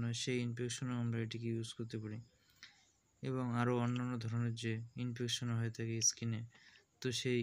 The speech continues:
ইনফেকশনগুলি কমাতেও আমরা এটিকে ইউজ করতে পারি। তো বিভিন্ন রকমের কীটপতঙ্গ অনেক সময় আমাদের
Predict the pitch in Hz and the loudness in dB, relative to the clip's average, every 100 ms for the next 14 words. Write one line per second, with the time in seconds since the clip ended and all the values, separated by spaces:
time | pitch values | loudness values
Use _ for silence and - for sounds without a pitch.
0 | 120 120 120 120 135 123 117 120 117 117 | 2 -2 -2 -2 -2 -2 0 0 0 0
1 | 113 123 113 110 107 110 110 107 104 - | 0 -2 0 0 -2 -2 -2 -2 -4 -10
2 | 107 110 107 107 110 _ _ - _ - | -12 -10 -10 -12 -14 _ _ -20 _ -20
3 | - _ _ _ _ _ _ _ _ - | -20 _ _ _ _ _ _ _ _ 0
4 | 143 135 143 139 131 127 127 123 120 120 | 2 4 4 4 2 2 0 0 -2 -6
5 | - _ - 139 - 131 127 131 127 123 | -16 _ -4 -4 0 -2 0 0 0 0
6 | 123 117 - 117 113 113 110 113 | 0 0 0 2 2 2 2 0